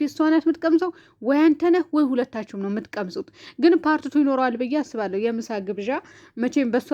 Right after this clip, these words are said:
ቤት ይለቀቅ ይመስለኛል። <laughs> የሌላ ሆነህ ማየት የሆነ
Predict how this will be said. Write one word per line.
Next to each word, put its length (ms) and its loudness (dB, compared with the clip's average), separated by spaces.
ቤት 160 -2
ይለቀቅ 360 -6
ይመስለኛል። 580 -2
<laughs> 240 0
የሌላ 320 0
ሆነህ 280 -2
ማየት 300 -2
የሆነ 200 0